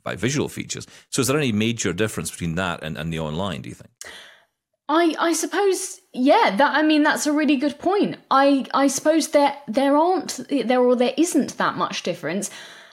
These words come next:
Speaker 2: I guess online, you know, you can literally say you are whoever, um, and you might be able to pick up on some cues in person, you know, even if you can't really see them very well.
Speaker 1: Mm.
Speaker 2: But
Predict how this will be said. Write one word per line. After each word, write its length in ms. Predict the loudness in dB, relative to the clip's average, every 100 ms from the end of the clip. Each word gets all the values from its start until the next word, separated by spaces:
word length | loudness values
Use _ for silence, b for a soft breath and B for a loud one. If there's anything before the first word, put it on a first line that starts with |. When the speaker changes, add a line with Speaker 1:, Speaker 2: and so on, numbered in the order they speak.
| B -2
Speaker 2:
I 140 | 2 2
guess 500 | 4 4 4 -2 -2
online, 840 | 2 4 4 4 4 4 6 4 4
you 140 | 2 4
know, 100 | 4
you 320 | 2 4 2
can 220 | 4 2
literally 440 | 2 0 -6 -2 -2
say 280 | 2 2
you 320 | 4 2 4 4
are 380 | 6 4 0 -2 0
whoever, 720 | 4 6 4 2 0 0 0 -4 B B B
um, 440 | 4 6 6 4 2 2
and 320 | 2 4 4
you 120 | 4
might 360 | 4 4 2 0
be 120 | 0
able 280 | 2 2 0
to 100 | -2
pick 240 | -4 -2
up 180 | -2 -2
on 160 | 0 -2
some 260 | 0 0
cues 680 | 0 -4 2 4 4 2 0
in 300 | 0 4 4
person, 800 | 2 2 2 0 0 2 2 2 0
you 160 | 0
know, 200 | 2 2
even 240 | 2 0 -2
if 80 |
you 80 | -2
can't 200 | 0 -2
really 160 | -2 -4
see 280 | -2 -2 2
them 160 | 2
very 260 | 2 2 4
well. 320 | 4 4 2
Speaker 1:
Mm. 520 | 0 -2 -2 -4 -6 2
Speaker 2:
But 560 | 4 4 0 -4 -6